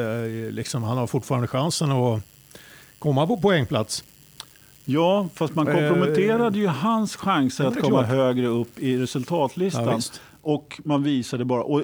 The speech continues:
Speaker 2: och jag får inte ihop det. Jag får ihop det <clears throat> när, när, eh, Lewis kör om, eh, V M-segern och när, eh, ja, men, eh,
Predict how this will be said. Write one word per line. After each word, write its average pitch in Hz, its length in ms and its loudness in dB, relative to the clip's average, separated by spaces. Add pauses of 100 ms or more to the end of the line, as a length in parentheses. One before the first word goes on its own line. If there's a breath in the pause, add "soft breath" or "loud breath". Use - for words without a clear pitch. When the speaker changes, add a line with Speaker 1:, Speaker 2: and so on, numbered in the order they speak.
(120)
Speaker 2:
och 135 120 -2
jag 214 260 2
får 180 140 -2
inte 131 160 0
ihop 123 240 0
det. - 80 -2
Jag 139 200 0
får 240 140 0
ihop 170 220 2 (100)
det 123 220 0 (140)
<clears throat> - 160 -20
när, 135 440 0
när, 120 560 -2
eh, 113 60 -4
Lewis 175 380 2
kör 127 300 2
om, 120 300 2
eh, 113 60 -2 (920)
V 131 320 0
M-segern 135 720 0
och 113 240 -2
när, 113 340 -2 (720 loud breath)
eh, 98 100 -8 (720)
ja, 147 120 0
men, 151 320 2
eh, 117 60 -4